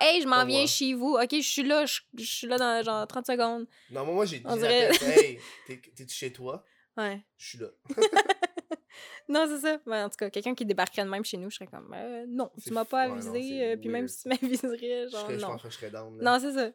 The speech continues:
Speaker 2: Ah, euh,
Speaker 1: <laughs>
Speaker 2: s'il vous plaît, les gens, allez pas chez les
Speaker 1: Il y
Speaker 2: on
Speaker 1: avait
Speaker 2: dirait, on dirait
Speaker 1: un,
Speaker 2: que c'est,
Speaker 1: euh,
Speaker 2: c'est ça, la, la différence entre le web puis un peu, genre, la, la télévision, et cetera. C'est que, tu sais,
Speaker 1: Mhm.
Speaker 2: quand t'écoutes, genre, Figures, tu sais que c'est des acteurs.
Speaker 1: Des, des personnages,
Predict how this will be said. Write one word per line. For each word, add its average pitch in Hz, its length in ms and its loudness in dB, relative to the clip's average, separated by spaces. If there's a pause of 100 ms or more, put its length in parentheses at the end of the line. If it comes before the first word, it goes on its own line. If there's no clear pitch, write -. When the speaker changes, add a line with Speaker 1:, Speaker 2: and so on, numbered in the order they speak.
Speaker 2:
Ah, 104 460 -6
euh, 113 540 -12
Speaker 1:
<laughs> - 640 4
Speaker 2:
s'il - 80 -14
vous 156 80 -10
plaît, 185 120 2
les 156 140 0
gens, 165 180 -2
allez 147 200 -2
pas 185 120 -4
chez 185 160 -8
les 117 480 -8
Speaker 1:
Il 226 60 -4
y 220 40 2
Speaker 2:
on 214 40 4
Speaker 1:
avait 214 120 0
Speaker 2:
dirait, 262 140 6
on 226 220 4
dirait 180 400 2
Speaker 1:
un, 156 80 -2
Speaker 2:
que - 60 -8
c'est, 160 80 -6
Speaker 1:
euh, 208 100 -8
Speaker 2:
c'est 226 60 -10
ça, 196 160 -8
la, 127 160 -4
la 117 100 -6
différence 147 280 -4
entre 127 100 -10
le 123 60 -4
web 135 360 -4
puis 131 120 -14
un 110 80 -8
peu, 143 220 -12
genre, 123 160 -6
la, 104 280 -8
la 107 160 -12
télévision, 120 500 -12
et 117 40 -14
cetera. 117 360 -12
C'est 120 120 -20
que, - 60 -20
tu 226 60 -6
sais, 226 60 -2
Speaker 1:
Mhm. 233 240 -6 (120)
Speaker 2:
quand 190 120 2
t'écoutes, 190 260 -4
genre, 117 180 -2
Figures, 151 540 -4 (480)
tu 185 140 -8
sais 214 200 -4
que - 80 -10
c'est 147 120 -10
des 139 260 -10
acteurs. 117 480 -6
Speaker 1:
Des, 202 120 -6
des 190 140 -8
personnages, 185 640 -14